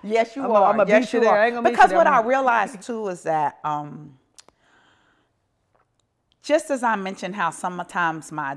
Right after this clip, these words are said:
Speaker 1: distractors are women that look up,
Speaker 2: Mm-hmm, mm-hmm.
Speaker 1: there are far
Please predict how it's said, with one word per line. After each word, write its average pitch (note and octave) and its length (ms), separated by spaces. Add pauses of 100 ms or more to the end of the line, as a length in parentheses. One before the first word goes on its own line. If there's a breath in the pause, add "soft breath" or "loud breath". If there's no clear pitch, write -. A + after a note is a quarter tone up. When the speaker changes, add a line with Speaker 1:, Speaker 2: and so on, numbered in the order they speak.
Speaker 1:
distractors D#3+ 720
are D#3+ 80
women E3 200
that E3 120
look E3 140
up, - 160 (240)
Speaker 2:
Mm-hmm, D#3+ 160
mm-hmm. D#3 340
Speaker 1:
there G#3 140
are E3+ 80 (180)
far F3 480